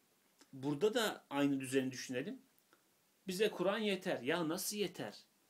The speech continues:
Kur'an'da namaz var, nasıl kılınacağı yok. Ne yapacaksın? Avuda mı kalkacaksın? Ters parende mi atacaksın? Tek kolunda şınav mı çekeceksin?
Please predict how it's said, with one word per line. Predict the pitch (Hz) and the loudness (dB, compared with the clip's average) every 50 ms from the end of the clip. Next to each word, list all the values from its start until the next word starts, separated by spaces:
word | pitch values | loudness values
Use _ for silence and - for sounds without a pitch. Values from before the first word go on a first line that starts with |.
| _ _ _ _ | _ _ _ _
Kur'an'da | - - 214 214 196 185 156 135 131 135 | -2 0 0 2 2 2 4 4 4 4
namaz | 165 190 202 202 180 151 139 139 | 4 2 2 2 2 0 2 0
var, | 160 175 185 | 0 0 0
nasıl | 180 175 175 180 175 | 0 -2 -2 -2 -4
kılınacağı | - - 160 151 151 147 139 131 147 147 160 175 | -2 0 0 2 4 2 2 2 0 0 2 4
yok. | 180 156 123 - - - _ _ _ _ _ _ _ _ _ 151 | 4 4 2 0 -6 -18 _ _ _ _ _ _ _ _ _ 2
Ne | 160 | 2
yapacaksın? | 196 202 170 151 - 135 123 131 147 | 2 2 2 0 0 -2 -2 2 4
Avuda | 165 170 170 202 202 | 4 6 6 6 4
mı | 196 175 147 | 4 2 2
kalkacaksın? | 147 135 127 120 113 113 113 107 107 - - _ | 0 -2 -2 -4 -4 -4 -4 -4 -6 -8 -14 _
Ters | - 202 202 202 - - | 0 2 2 2 2 2
parende | 190 175 170 170 165 160 156 | 2 4 4 4 4 2 2
mi | 156 143 | 2 2
atacaksın? | 135 - 131 117 113 113 104 104 107 - _ - | 0 0 -2 -4 -2 -2 -2 -4 -6 -10 _ -2
Tek | - 180 175 | -2 -2 0
kolunda | - 170 170 170 170 160 165 | 0 -2 0 0 0 0 0
şınav | - - 156 147 151 160 | 0 0 0 0 2 2
mı | 170 160 | 0 0
çekeceksin? | - 139 131 127 127 117 113 104 98 | 0 -2 -2 -4 -4 -4 -4 -6 -6